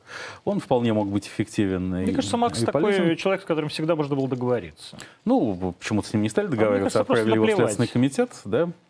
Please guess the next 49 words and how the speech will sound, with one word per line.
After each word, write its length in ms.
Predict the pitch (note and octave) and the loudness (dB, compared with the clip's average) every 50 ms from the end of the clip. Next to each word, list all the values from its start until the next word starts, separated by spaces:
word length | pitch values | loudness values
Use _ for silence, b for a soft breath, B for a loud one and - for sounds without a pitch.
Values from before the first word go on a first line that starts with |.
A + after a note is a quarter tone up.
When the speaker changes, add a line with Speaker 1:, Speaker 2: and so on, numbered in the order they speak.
| _ _ _ - | _ _ _ -10
Speaker 1:
А. 460 | G2+ G#2 G2+ G2 F#2+ F#2+ F#2 F2+ F2 | -8 -6 -4 -4 -4 -4 -4 -6 -4
Speaker 2:
Просто 320 | - F3+ F3 - - F#3 | -4 -4 -4 -4 -6 -4
никто 240 | E3+ F3 E3+ - G3+ | -4 -4 -4 -2 -4
не 80 | F#3+ F3+ | -4 -4
захотел, 640 | F3+ - G3 F#3+ F#3 - A3 G3 F3 C3+ A#2 B2 | -4 -2 -2 -4 -2 -2 -2 0 0 -2 -4 -6
то 60 | A#2 - | -10 -10
есть 160 | C#3 - - | -12 -12 -10
никто 160 | D#3+ - G#3 | -6 -4 -4
сейчас 160 | F3+ - - E3+ | -4 -4 -4 -4
больше 240 | D3+ D#3+ - - | -2 -2 -2 -2
не 60 | D3+ C#3+ | -6 -2
хочет 240 | - F3+ F3 - | -2 -4 -2 -2
ни 80 | D3+ C3+ | -4 -6
с 60 | - - | -2 -2
кем 140 | D#3 D3 | -4 -2
договариваться. 440 | C#3 B2+ C3+ B2+ B2 G#2+ E2+ - - - | -2 0 0 0 0 0 -2 -2 0 0
Speaker 1:
Ну, 160 | F3 F3+ D3 - | 2 2 2 0
э, 260 | G#2+ - - - A#2 | 0 -2 -2 -2 -4
с-, 280 | A2+ - - - - A#2 | -6 -6 -6 -4 -4 0
собственно, 340 | - B2+ A#2 - - A#2 G#2 | 0 0 -2 0 0 0 0
с, 240 | - - - - - A#2 | 0 -2 -6 -2 0 2
э, 300 | A2 G#2+ G#2 G#2 G#2 F#2 | 2 4 4 2 2 0
с 140 | - - - | -4 -4 0
начала 400 | B2 C#3 D#3 - - G#2 F#2 F#2 | 0 0 2 2 0 0 0 -2
путинского 460 | F2+ - G2+ - - G2 - - G#2 | -2 -2 -2 -2 -2 -6 -4 -4 -4
управления, 360 | - - E3 A#3 C#4+ D4 C4+ - | 0 0 0 2 2 2 2 2
с 40 | |
тех 120 | - A#2 - | 0 -2 -2
пор, 140 | - G#2+ - | -2 -2 -2
как 260 | - G2+ - - - | -2 -4 -4 -4 -4
Владимир 280 | G2 G2 G2+ G2 G2 | -2 0 0 0 0
Александрович 280 | G2 - - G2 F#2 F2+ | -2 -2 -2 -2 -2 0
Гусинский 580 | G2+ G#2+ - - G2+ F2 - - - F#2 E2+ B B B B B B B B | 0 -2 0 -2 -6 -6 -6 -6 -8 -8 -8 B B B B B B B B
сел 240 | - - - G#2 G2 | -4 -2 0 0 2
на 140 | G2 F#2+ F#2 | 0 0 0
три 160 | - G#2 G2+ | 0 -2 0
дня 160 | F#2 G2+ G2 | 0 0 -2
в 80 | - - | -2 -2
камеру 340 | - G#2 F#2+ F#2 F2+ F2+ F#2 | -2 -2 -2 0 -2 -2 -2
и 40 | |
подписал 480 | - - - - - G2+ - - F#2 E2+ | -4 -6 -8 -6 -6 -4 -2 -2 -2 -2
там 140 | - F#2+ F2 | -2 -4 -4
протокол 420 | - G2+ F#2 - G2 - G#2 G2+ G2 | -4 -2 -2 -2 -2 0 0 0 0
номер 200 | F#2+ F#2+ G2+ G2 | 2 0 0 -2
шесть 280 | - - G#2 F#2 - - | -2 -4 -4 -4 -4 -8
и 20 | G2 | -8
прочие 360 | - - F#2+ F2+ - - G2 | -4 -4 -4 -4 -4 -2 -2
важные 280 | F#2+ F#2 E2+ F#2 F#2+ F2+ | -2 0 0 -2 -4 -2
бумаги, 400 | F#2+ G2 G2 F#2 F2+ F2 F2 | -2 -2 0 -2 -2 -4 -6